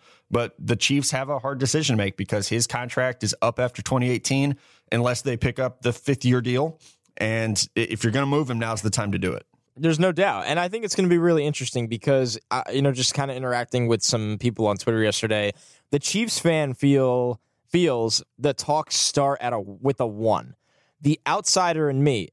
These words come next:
Speaker 2: and you guys know as well as anyone, when it comes to doing all of this, my career, I put the Jets bias completely aside. It, it, to me, it doesn't start as a one unless we know the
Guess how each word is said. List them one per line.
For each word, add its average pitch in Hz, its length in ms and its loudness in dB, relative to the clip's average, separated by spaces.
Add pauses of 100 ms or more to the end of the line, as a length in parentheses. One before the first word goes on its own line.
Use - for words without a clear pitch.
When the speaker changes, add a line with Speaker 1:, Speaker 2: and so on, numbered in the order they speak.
Speaker 2:
and 143 240 0
you 147 180 0
guys 196 260 2
know 151 260 2
as 117 120 -4
well 131 180 2
as 113 140 -2
anyone, 101 400 -2
when 113 100 0
it 139 120 0
comes 165 260 -2
to 151 80 -4
doing 127 320 0
all 120 180 4
of 135 100 -2
this, 156 380 -2
my 113 220 -2
career, 127 420 2
I 131 120 -2
put 160 260 0
the 135 80 0
Jets 117 300 -2
bias 123 480 -2
completely 135 560 -2
aside. 101 480 -2 (600)
It, - 160 -2 (160)
it, 156 140 -2
to 180 100 4
me, 190 220 4
it 190 80 -4
doesn't 170 320 0
start 170 340 2
as 143 140 0
a 143 60 4
one 139 420 2
unless 131 320 0
we 151 100 4
know 131 640 2 (640)
the 135 420 0